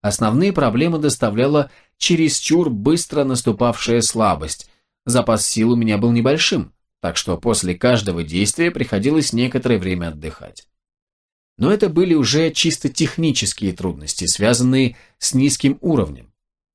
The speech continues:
Рано или поздно эта проблема должна была исчезнуть сама собой. Вы получили навык акробатика, текущее значение один.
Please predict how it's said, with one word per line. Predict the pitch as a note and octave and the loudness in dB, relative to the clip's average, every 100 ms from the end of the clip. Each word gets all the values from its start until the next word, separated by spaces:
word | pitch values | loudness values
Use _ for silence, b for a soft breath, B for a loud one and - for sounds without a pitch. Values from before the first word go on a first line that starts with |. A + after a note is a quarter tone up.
| - | -2
Рано | G3 G3 | 0 2
или | D3+ B2+ | 4 2
поздно | B2 F3+ B2+ | 2 0 2
эта | A#2 G2 | 0 0
проблема | G#2 G2+ B2+ A#2+ | 0 2 2 0
должна | G2+ F#2+ G#2 | 0 0 2
была | G#2 G#2 G#2+ | 2 2 2
исчезнуть | G2 A2 F#2+ G2 - | 2 0 -2 -4 -4
сама | F2+ D#2+ | -4 -4
собой. | E2+ G2+ A#2 D#2+ - _ _ _ _ _ _ _ _ _ _ _ _ _ _ _ _ - | -4 -2 -2 -4 -10 _ _ _ _ _ _ _ _ _ _ _ _ _ _ _ _ -4
Вы | G#2+ D#3 G#3+ | 0 2 2
получили | F3+ E3 - F3 D#3+ | 2 2 2 2 2
навык | C#3+ C#3 C#3+ C#3 | 2 2 2 0
акробатика, | C3+ B2+ C3 B2 D3+ C#3 - D#2 | -4 0 0 2 2 0 -4 -8
текущее | D2 A2 B2 A2 - A2+ | -4 0 2 2 2 2
значение | A#2 A2+ B2 A2+ A2 | 2 0 2 4 2
один. | A2+ A2+ A2+ D2+ C#2 | 2 0 0 -2 -8